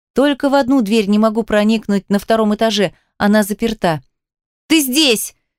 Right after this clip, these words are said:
Со всей силы стучу кулаком. «Открой, пожалуйста! Ты мне нужен!» Тишина. Но мне кажется, точнее, я уверена, он сейчас стоит прямо за дверью, прижавшись к ней,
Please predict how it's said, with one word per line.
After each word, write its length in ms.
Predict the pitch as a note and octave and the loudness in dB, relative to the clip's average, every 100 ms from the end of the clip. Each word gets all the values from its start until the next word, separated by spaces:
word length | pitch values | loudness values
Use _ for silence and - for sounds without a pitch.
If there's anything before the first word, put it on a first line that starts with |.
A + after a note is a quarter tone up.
| _ | _
Со 180 | - G#3+ | -2 -2
всей 240 | - C4 | 0 0
силы 340 | A3+ - D4+ C4 | 0 0 0 -2
стучу 360 | - B3 C#4+ C4 | -4 -4 -2 -2
кулаком. 580 | B3+ B3 B3 A3+ G3 - | 0 0 2 -2 -2 -2
«Открой, 520 | B3+ C4+ - E4+ D#4 | -4 -4 -2 0 0
пожалуйста! 720 | B3 C4+ A#3+ B3 G#3 - F3+ - _ _ _ _ | 2 0 2 0 -2 -4 -6 -6 _ _ _ _
Ты 140 | E4 | 2
мне 260 | E4 E4+ F4 | 4 2 2
нужен!» 600 | E4+ F#4 D4 A3+ F3+ D#3+ _ _ _ _ _ _ _ _ _ _ _ _ | 2 2 2 0 -2 -6 _ _ _ _ _ _ _ _ _ _ _ _
Тишина. 560 | E3+ - E3+ D#3 C#3+ C#3 _ _ _ _ _ _ _ _ _ _ _ | -8 -6 -4 -6 -8 -12 _ _ _ _ _ _ _ _ _ _ _
Но 120 | E3 E3+ | -2 2
мне 180 | G3+ | 0
кажется, 600 | G#3 B3 A3+ G#3 - F#3 - _ _ _ _ | 0 -2 -2 -4 -4 -4 -6 _ _ _ _
точнее, 460 | G3 - G#3 A3 A3 | -6 -2 0 2 2
я 220 | A3+ A#3 | 2 0
уверена, 760 | - A#3 G#3+ C#4+ D4 G3 F3 - _ _ _ _ | 0 0 2 0 2 0 -2 -6 _ _ _ _
он 120 | A#3 | 0
сейчас 400 | A#3+ A#3+ - C#4+ | 0 -2 -2 -2
стоит 300 | - B3+ B3 | 0 -2 -2
прямо 320 | - B3+ B3+ A3+ | -2 0 0 0
за 160 | A#3 | -2
дверью, 440 | G3+ A#3 B3 E3 D#3 | -2 -2 -2 -4 -2
прижавшись 600 | F#3+ G3+ A#3 - G3 - | -2 0 0 -2 -6 -4
к 100 | G3+ | 0
ней, 360 | A#3 C4 A#3+ | 2 0 -4